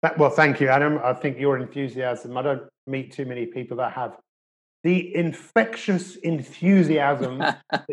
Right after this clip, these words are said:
Speaker 1: you have. I think I might have actually met my match.
Speaker 2: <laughs>
Speaker 1: So I, I'm looking forward to having this conversation, and I really appreciate, uh, the opportunity because, you know, you're a lot like me in terms of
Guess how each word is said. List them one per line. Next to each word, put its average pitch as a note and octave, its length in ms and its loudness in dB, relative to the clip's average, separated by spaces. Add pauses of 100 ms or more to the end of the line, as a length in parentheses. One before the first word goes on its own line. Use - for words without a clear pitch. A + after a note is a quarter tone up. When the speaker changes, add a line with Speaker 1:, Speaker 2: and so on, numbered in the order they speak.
Speaker 1:
you F3 180 6
have. D3 220 6
I E3 80 6
think G3 200 2
I F3+ 100 6
might F3+ 200 6
have E3+ 80 8
actually F3 300 4
met F3 560 4
my G3 160 6
match. F3 560 2
Speaker 2:
<laughs> - 0 -
Speaker 1:
So D3+ 1080 4
I, - 60 -4 (220)
I'm D#3+ 100 2
looking F3+ 320 2
forward D#3+ 460 4
to C3+ 240 2
having C#3 300 0
this C3 180 -6
conversation, B2+ 680 -6
and C3 140 -6
I C3+ 80 -4
really C#3+ 500 -2
appreciate, B2 720 -4 (360)
uh, B2+ 180 -2
the C#3 120 -2
opportunity C3+ 640 -4
because, B2 500 -6 (120)
you C#3 80 -6
know, B2+ 200 -4
you're D3 300 2
a C#3+ 60 0
lot D3 200 2
like C3 220 -4
me C#3+ 220 -4
in B2+ 120 -8
terms B2+ 280 -8
of A#2 120 -6